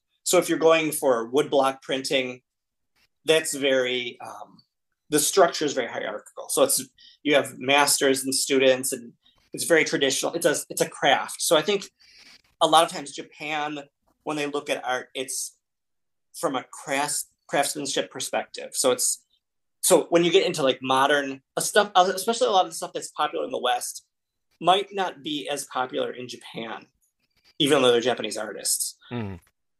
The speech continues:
Speaker 1: Because a lot of times the originality, to be original and unique, isn't necessarily a good thing.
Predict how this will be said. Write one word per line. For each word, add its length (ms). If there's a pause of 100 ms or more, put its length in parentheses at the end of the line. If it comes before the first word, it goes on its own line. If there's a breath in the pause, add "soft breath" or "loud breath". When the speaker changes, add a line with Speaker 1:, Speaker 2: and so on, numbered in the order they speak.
(260)
Speaker 1:
Because 220 (280)
a 60
lot 140
of 60
times 340
the 320 (160)
originality, 920 (320)
to 80
be 260
original 500
and 340
unique, 480 (100)
isn't 240
necessarily 840 (480)
a 80
good 240
thing. 160